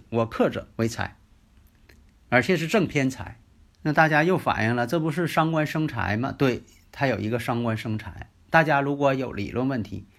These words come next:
可以加我微信呐，幺三零幺九三七幺四三六。咱就是对，针对我啊，这个讲这课，你说这地方不太理解啊，我可以呢进一步解释。主要想把这个理论呢教会给大家，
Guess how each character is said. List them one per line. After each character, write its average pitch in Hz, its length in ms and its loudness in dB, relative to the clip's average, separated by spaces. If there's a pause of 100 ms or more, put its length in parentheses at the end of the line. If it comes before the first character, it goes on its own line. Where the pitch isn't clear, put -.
(180)
可 151 100 0
以 131 180 2
加 120 220 4
我 101 60 -2
微 113 140 -2
信 123 200 -6
呐， 98 120 -10 (400)
幺 143 140 4
三 135 260 0
零 107 220 -4 (120)
幺 123 160 2
九 110 160 -8
三 104 340 -6
七 - 160 -8
幺 104 180 0
四 107 140 -8
三 - 260 -8
六。 - 140 -8 (760)
咱 123 180 2
就 135 100 0
是 127 220 0
对， 135 280 4
针 127 240 0
对 147 160 0
我 104 120 -2
啊， 104 260 0
这 110 220 -6
个 104 320 0
讲 - 340 -4
这 113 80 -4
课， 113 300 -2
你 101 100 -4
说 117 140 -6
这 160 180 -2
地 170 120 -4
方 147 220 -4
不 - 160 -8
太 160 160 0
理 123 240 0
解 - 240 -8 (280)
啊， 113 200 -2
我 101 120 -4
可 131 140 -6
以 120 160 0
呢 104 160 -4
进 117 280 -2
一 117 60 -2
步 139 120 -4
解 - 320 -10
释。 - 260 -8 (340)
主 - 120 0
要 139 100 6
想 156 240 -2
把 - 160 -2
这 147 80 -2
个 151 60 0
理 117 180 -4
论 131 180 0
呢 107 120 0
教 123 260 2
会 135 200 -4
给 92 120 -10
大 95 180 -8
家， - 260 -16